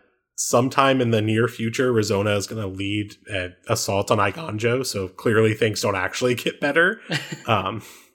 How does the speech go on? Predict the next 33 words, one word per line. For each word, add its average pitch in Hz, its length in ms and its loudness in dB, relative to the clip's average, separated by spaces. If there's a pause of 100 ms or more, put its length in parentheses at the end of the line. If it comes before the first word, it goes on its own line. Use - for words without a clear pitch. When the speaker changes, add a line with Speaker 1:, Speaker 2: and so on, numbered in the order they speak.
(200)
Speaker 1:
but 107 240 4 (500)
who 277 140 2
knows? 196 240 4
I 127 80 -2
mean, 139 180 2
like, 139 160 4
I 160 80 4
thought 185 180 6
it 175 60 2
was 170 180 2
a, 151 360 6
a 160 80 0
really, 147 480 0 (120)
I 170 60 4
really 220 260 10
enjoyed 120 300 6
it. - 100 -10
I 117 80 0
thought 135 140 2
it 135 40 4
was 131 140 -2
a 120 40 -6
very 131 180 2
delightful 120 560 2
sto-, 107 420 -2
story 104 380 0
about 101 320 0
these 107 240 -4
two 110 480 -2 (500)
cousins 113 500 2
who 120 120 -6
end 110 200 0
up 98 220 -4